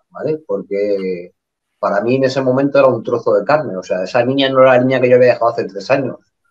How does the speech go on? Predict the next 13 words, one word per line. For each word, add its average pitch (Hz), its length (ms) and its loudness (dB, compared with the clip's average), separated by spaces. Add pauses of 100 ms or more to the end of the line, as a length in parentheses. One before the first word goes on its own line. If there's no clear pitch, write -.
(480)
Bueno, 123 200 -4
pues 107 180 -4
eso 127 160 -6
lo 135 140 2
pusieron 135 500 2
en, 107 520 -2
en 110 160 -10
mi 107 120 -8
primer 104 280 -2
informe. 110 480 0 (180)
El 107 200 -8
padre 147 320 2
dice 151 540 2